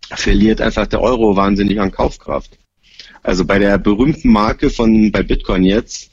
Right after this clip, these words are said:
äh, von zehntausend Dollar pro Bitcoin, ist es so, die kleinste Einheit eines Bitcoins ist, nennt sich Satoshi. Ein Bitcoin, äh, sind, boah, ich glaub, hundert Millionen Satoshi oder, oder eine Milliarde,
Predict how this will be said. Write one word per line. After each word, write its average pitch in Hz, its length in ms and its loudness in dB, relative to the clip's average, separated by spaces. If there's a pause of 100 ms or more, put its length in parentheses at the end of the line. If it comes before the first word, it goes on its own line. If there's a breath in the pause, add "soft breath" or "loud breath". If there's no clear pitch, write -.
äh, 90 120 -2
von 95 280 -2
zehntausend 110 600 -2
Dollar 107 280 0
pro - 180 -4
Bitcoin, 92 560 -4 (580 loud breath)
ist - 120 -8
es - 140 -2
so, 135 280 4
die 110 140 0
kleinste 110 400 -2
Einheit 110 320 0
eines 101 240 0
Bitcoins 120 520 -2
ist, - 220 -6
nennt 95 280 -2
sich - 140 -4
Satoshi. 139 680 -2 (640 loud breath)
Ein 95 180 2
Bitcoin, 107 880 2
äh, 98 440 -2
sind, 101 600 -2 (120)
boah, 87 220 0
ich - 100 -8
glaub, - 200 2
hundert 113 240 2
Millionen 101 420 4
Satoshi 131 720 -2 (800)
oder, - 380 -4
oder 90 140 -2
eine 90 120 0
Milliarde, 92 420 0